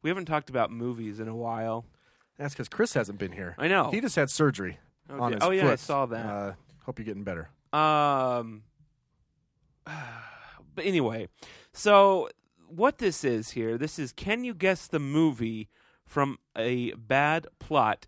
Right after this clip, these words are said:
Speaker 1: Explanation.
Speaker 2: Okay.
Speaker 1: So I'm gonna give you a short bad plot explanation.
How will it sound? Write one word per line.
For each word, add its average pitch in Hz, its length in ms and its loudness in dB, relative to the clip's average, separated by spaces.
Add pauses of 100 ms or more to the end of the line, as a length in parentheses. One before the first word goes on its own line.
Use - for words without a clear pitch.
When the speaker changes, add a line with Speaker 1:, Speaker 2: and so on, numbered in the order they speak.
(160)
Speaker 1:
Explanation. 113 920 -6 (180)
Speaker 2:
Okay. 147 340 0 (240)
Speaker 1:
So 160 140 0
I'm 170 100 8
gonna 220 160 -2
give 180 260 -6
you 190 400 0
a 131 100 -4
short 175 580 0
bad 147 280 4
plot 151 320 2
explanation. 113 840 -6